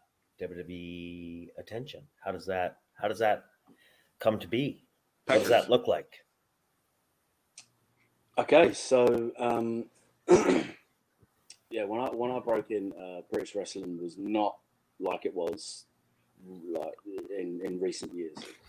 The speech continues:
Speaker 3: Um, there would be, you know, you do a lot of shows, there'd be maybe, like, twenty, thirty people in the crowd.
Speaker 1: Mm-hmm.
Speaker 3: Um, just nothing was, you know, it, it,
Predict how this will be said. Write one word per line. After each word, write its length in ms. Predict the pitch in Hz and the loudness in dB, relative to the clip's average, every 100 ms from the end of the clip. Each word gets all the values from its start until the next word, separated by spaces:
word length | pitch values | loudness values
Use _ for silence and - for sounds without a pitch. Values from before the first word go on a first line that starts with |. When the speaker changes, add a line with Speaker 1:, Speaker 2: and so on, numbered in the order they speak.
| - _ _ _ | -20 _ _ _
Speaker 3:
Um, 440 | 95 92 87 87 87 | -4 -2 -2 -6 -6
there 120 | 101 92 | -2 -2
would 140 | 90 | -2
be, 460 | 101 95 90 90 87 - - | 0 0 -2 -6 -8 -10 -6
you 80 | 98 | -4
know, 80 | |
you 160 | 92 95 | -4 -2
do 120 | 101 92 | 0 2
a 20 | |
lot 200 | 95 87 | 2 0
of 40 | |
shows, 520 | - - 104 98 98 90 | 0 2 4 4 0 -4
there'd 180 | 92 | -6
be 140 | 95 90 | -6 -8
maybe, 340 | 92 92 92 | -8 -6 -6
like, 220 | 87 82 - | -6 -8 -14
twenty, 280 | - 101 95 | -10 -6 -4
thirty 260 | 90 95 - | 0 0 2
people 280 | 98 92 95 | -2 -2 -4
in 60 | |
the 80 | 92 | -4
crowd. 340 | 98 95 95 - _ _ - _ 95 | -2 -2 -4 -8 _ _ -20 _ -10
Speaker 1:
Mm-hmm. 760 | 98 101 104 104 - _ - | -6 -4 -4 -6 -14 _ -2
Speaker 3:
Um, 520 | 98 95 92 90 87 85 - _ _ _ _ _ _ | 2 2 0 -4 -8 -12 -18 _ _ _ _ _ _
just 220 | - 101 | -8 -2
nothing 380 | 113 107 - 101 | 0 0 0 0
was, 480 | 95 92 - - - | 0 -4 -8 -14 -18
you 180 | 107 107 | -6 -4
know, 160 | 90 87 | -4 -6
it, 200 | 92 | -8
it, 100 | 98 | -10